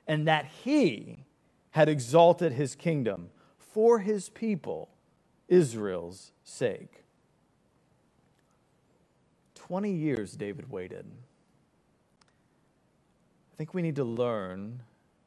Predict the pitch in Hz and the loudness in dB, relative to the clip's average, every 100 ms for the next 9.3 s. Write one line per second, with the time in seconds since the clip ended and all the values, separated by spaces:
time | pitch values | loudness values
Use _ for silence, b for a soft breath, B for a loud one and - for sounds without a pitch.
0 | _ _ _ _ _ _ _ _ _ _ | _ _ _ _ _ _ _ _ _ _
1 | - 110 101 117 110 104 95 95 - _ | -10 -8 -8 -8 -4 -2 -4 -10 -20 _
2 | _ _ _ _ _ _ _ _ _ _ | _ _ _ _ _ _ _ _ _ _
3 | _ _ _ _ _ _ _ _ - - | _ _ _ _ _ _ _ _ -20 -20
4 | _ _ _ _ - _ _ _ _ _ | _ _ _ _ -20 _ _ _ _ _
5 | _ _ - - - - 123 127 120 127 | _ _ -20 -18 -16 -12 -2 -2 0 -6
6 | 123 - - - 139 147 135 117 113 113 | -8 -14 -16 -6 -2 -2 -4 -4 -4 -6
7 | 110 - 117 104 123 107 98 101 101 - | -8 -6 -6 -6 -8 -10 -10 -10 -12 -16
8 | - 107 104 104 - 117 101 87 117 107 | -14 -10 -10 -10 -8 -8 -6 -6 -4 -4
9 | - 104 | -4 -8